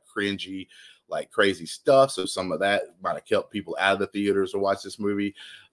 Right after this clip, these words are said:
The special effects are garbage through half of this movie. It's almost like they ran out of money and didn't know what to do. And then you see the directors coming on trying to make an excuse. "Oh, that's how we wanted it to look." So you wanted your movie to look like doo-doo?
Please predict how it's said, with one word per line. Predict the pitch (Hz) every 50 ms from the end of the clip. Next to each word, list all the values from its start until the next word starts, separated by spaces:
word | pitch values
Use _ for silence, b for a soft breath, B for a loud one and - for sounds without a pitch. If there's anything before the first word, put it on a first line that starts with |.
| _
The | 90 90 85
special | - - - 120 107 92 - 82 78 76
effects | - - - 123 117 - - -
are | 82 78 71 _ _ _
garbage | - 107 107 113 113 107 110 104 101 -
through | - 110 104
half | 110 107 104 101 -
of | 110
this | 107 104 -
movie. | 110 107 110 107 107
It's | 101 92 -
almost | 107 101 98 95 92
like | - 95 87
they | 85 80
ran | 82 95 95 95
out | 95 85
of | 71
money | 80 90 98 98 98 101 98 92
and | 90 90
didn't | 92 78 90
know | 95 90
what | 90 87 -
to | 73
do. | - - 98 101 98 98 95
And | 92 92
then | 95 98
you | 95 92
see | - - 98
the | 90 90
directors | 82 82 85 92 98 95 - 95 90 -
coming | - 104 92 92 92
on | 92 92 90 80
trying | 101 92 90
to | 92
make | 95 92 87
an | 92 87
excuse. | 85 - - - 107 98 - 113
"Oh, | 107
that's | 101 107 101 101
how | - 107 95
we | 92 92
wanted | 87 87 92 95 98 101 101
it | 101 -
to | 110
look." | 110 113 113 110 B B B B B B B
So | - 135
you | 123 110 90 82
wanted | 87 101 113 123 127 123
your | 127 135
movie | 127 135 139 135 135
to | 127 135
look | 135 135 107
like | 135 139 127 120
doo-doo? | 131 143 151 160 165 175 170